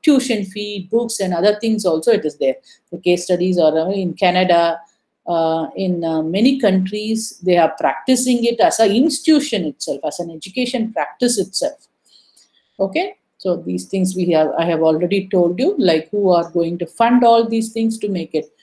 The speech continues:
So what will happen when you create and share something on the internet? The question which I asked, it is automatically, sorry, it is automatically protected under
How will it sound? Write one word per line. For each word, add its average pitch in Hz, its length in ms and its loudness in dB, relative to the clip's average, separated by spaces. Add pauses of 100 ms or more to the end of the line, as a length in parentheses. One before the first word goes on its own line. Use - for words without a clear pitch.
(200)
So 233 160 2
what 226 280 4
will 277 120 6
happen 254 340 6
when 240 140 4
you 240 180 -2
create 247 360 2
and 233 140 -2
share 240 200 -2
something 233 440 -2
on 233 120 0
the 220 80 2
internet? 233 520 -2
The 196 140 -2
question 208 400 -2
which 220 180 -2
I 208 120 0
asked, 226 440 -2 (320)
it - 100 -6
is 196 140 2
automatically, 240 1080 2 (380)
sorry, - 220 -18 (680)
it 196 80 -10
is 208 140 0
automatically 262 920 2
protected 233 680 0
under 247 380 2